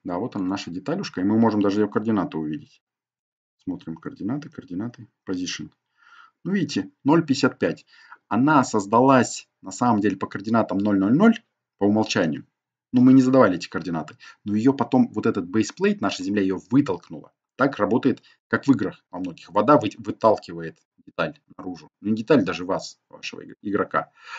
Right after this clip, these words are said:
А здесь пол наш, бейсплейт, он вытолкнул, а, только что созданную деталь. Хорошо, хоть он её не взорвал. Так. Давайте тогда мы попробуем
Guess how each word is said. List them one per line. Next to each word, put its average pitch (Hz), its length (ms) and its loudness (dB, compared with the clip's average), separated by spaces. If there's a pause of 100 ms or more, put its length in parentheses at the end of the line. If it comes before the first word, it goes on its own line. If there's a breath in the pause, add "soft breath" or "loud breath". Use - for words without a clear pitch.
(200 loud breath)
А 95 140 -4
здесь 156 400 -2 (800)
пол 196 260 6 (160)
наш, - 400 -14
бейсплейт, 87 520 -12
он 190 140 -12
вытолкнул, 98 580 -8 (1000)
а, 80 220 -10
только - 260 -4
что - 140 -8
созданную 85 460 -4
деталь. 80 380 -8 (340)
Хорошо, - 260 -2
хоть 135 140 0
он 131 100 4
её 120 100 4
не 117 80 6
взорвал. 95 480 -2 (1200 loud breath)
Так. 90 280 -6 (1300)
Давайте 139 380 -6
тогда 101 340 -2
мы 110 180 2
попробуем 139 760 0